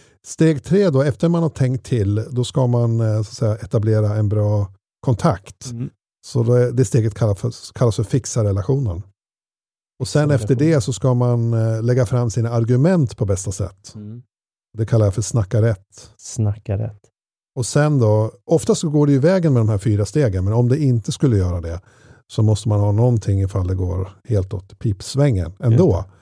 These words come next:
Speaker 2: det. Ja.
Speaker 1: Eh, och då har jag någonting som heter plan B, som är steg fem.
Speaker 2: Just det. Så positiv känsla, tänk till,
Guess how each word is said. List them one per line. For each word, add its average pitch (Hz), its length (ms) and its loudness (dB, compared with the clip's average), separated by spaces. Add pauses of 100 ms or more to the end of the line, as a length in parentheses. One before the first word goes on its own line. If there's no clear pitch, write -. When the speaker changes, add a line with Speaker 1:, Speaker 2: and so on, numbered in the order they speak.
(400)
Speaker 2:
det. 117 100 -2
Ja. 107 300 4
Speaker 1:
Eh, 107 40 0
och 113 180 0
då 120 100 4
har 101 160 4
jag 98 120 4
någonting 98 300 0
som 107 140 -4
heter 90 460 -2
plan 95 440 0
B, 117 200 2 (120)
som - 160 -10
är 92 40 -8
steg 98 240 -6
fem. 101 160 -4 (400)
Speaker 2:
Just - 200 -6
det. 123 100 -10 (880)
Så 104 320 2 (360)
positiv 127 340 0
känsla, 107 440 0
tänk 107 300 0
till, 104 260 0